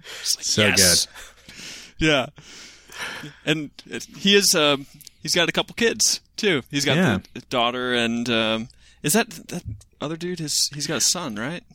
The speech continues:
Speaker 2: Well, one of his sons dies in the Two Towers.
Speaker 1: Okay.
Speaker 2: Um, but the, the girl is actually his niece, Eowyn.
Speaker 1: Oh, really?
Speaker 2: Yeah.
Speaker 1: Ah, Eowyn's his niece.
Speaker 2: Eowyn and Eomer are his, uh, niece and nephew.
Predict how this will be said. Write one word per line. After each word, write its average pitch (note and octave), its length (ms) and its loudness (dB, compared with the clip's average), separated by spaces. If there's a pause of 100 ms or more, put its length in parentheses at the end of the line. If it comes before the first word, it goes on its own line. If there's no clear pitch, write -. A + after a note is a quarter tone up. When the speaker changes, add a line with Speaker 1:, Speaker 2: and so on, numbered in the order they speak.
(220)
Speaker 2:
Well, D3+ 260 4
one C3 160 4
of G3 60 4
his E3 140 4
sons C#3+ 380 4
dies A2 440 2
in A2 60 4
the G#2 80 0
Two G#2+ 160 0
Towers. F2 640 -2 (680)
Speaker 1:
Okay. B2+ 240 -6
Speaker 2:
Um, F#2+ 400 2 (320)
but B2+ 180 2
the, C3+ 100 0
the B2 120 4
girl D3+ 380 4
is G#2+ 120 2
actually B2 320 2
his A#2 200 2
niece, - 480 0 (420)
Eowyn. A2+ 400 2
Speaker 1:
Oh, G3 180 2
really? G3 420 -2 (200)
Speaker 2:
Yeah. A2+ 280 2
Speaker 1:
Ah, D#3+ 240 0
Eowyn's E3+ 320 -2
his D#3 140 -2
niece. - 460 0
Speaker 2:
Eowyn D3+ 560 4
and A#2+ 300 2
Eomer G2 600 2 (140)
are F#2+ 180 0
his, F#2 320 0
uh, F2+ 260 2 (160)
niece G2+ 260 0
and F#2+ 100 0
nephew. F2+ 360 -6